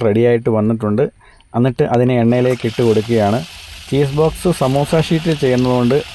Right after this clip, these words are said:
ഫില്ലിങ്സ് നിറച്ച് കഴിഞ്ഞാൽ ഒരു ഉടനെ തന്നെ നമ്മളിത് വറുത്തെടുക്കണം. അല്ലെങ്കിൽ നനഞ്ഞ്, നനവ് കൊണ്ട് അതിൻ്റെ അടിഭാഗമൊക്കെ പൊട്ടിപ്പോകാൻ സാധ്യതയുണ്ട്. അങ്ങനെ ദാണ്ടെ നമ്മുടെ ചീസ് ബോക്സ്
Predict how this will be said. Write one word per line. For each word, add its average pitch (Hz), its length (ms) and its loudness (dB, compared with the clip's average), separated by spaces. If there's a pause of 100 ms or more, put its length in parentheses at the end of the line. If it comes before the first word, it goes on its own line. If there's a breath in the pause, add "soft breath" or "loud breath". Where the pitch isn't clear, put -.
ഫില്ലിങ്സ് 131 400 -2
നിറച്ച് 127 340 -2
കഴിഞ്ഞാൽ 123 300 2 (200)
ഒരു 131 140 2 (140)
ഉടനെ 127 320 2
തന്നെ 143 200 0
നമ്മളിത് 131 360 2
വറുത്തെടുക്കണം. 110 520 0 (160)
അല്ലെങ്കിൽ 117 320 2 (140)
നനഞ്ഞ്, 131 400 2 (240)
നനവ് 123 300 2
കൊണ്ട് 139 180 0 (220)
അതിൻ്റെ 120 220 0
അടിഭാഗമൊക്കെ 127 580 -2
പൊട്ടിപ്പോകാൻ 110 580 -2
സാധ്യതയുണ്ട്. 101 480 0 (720 loud breath)
അങ്ങനെ 127 280 0
ദാണ്ടെ 123 220 0 (100)
നമ്മുടെ 120 260 0 (760)
ചീസ് 123 240 -4
ബോക്സ് 120 260 -2